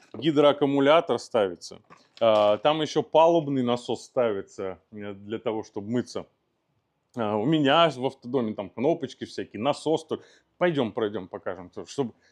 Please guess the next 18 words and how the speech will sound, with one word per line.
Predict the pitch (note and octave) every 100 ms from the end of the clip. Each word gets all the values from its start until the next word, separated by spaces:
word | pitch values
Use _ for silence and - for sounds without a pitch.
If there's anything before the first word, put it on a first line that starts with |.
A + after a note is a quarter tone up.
| _ _ _
не | B2+
говорили, | C3 D3 D#3+ D3+ G#2+
что | - A2+
я | G#2+
голословно | A#2 C3 - D3 A#2+ G2
что-то | - F#2+
утверждаю. | G#2 A#2+ B2 C3+ F#3+ C#3 - _ _ _ -
Здесь | A#2 -
у | B2+
меня | C3 A#2
тоже | C3+ A2
строительство | F2+ - C3 G3 E3+ - A2+
параллельно | A#2+ B2 B2 A2 G#2+
идет. | G2+
Вон | D#3+ A3 F3
он, | A2
пожалуйста, | A2+ A#2 G#2 - A2
насос, | A2+ - G2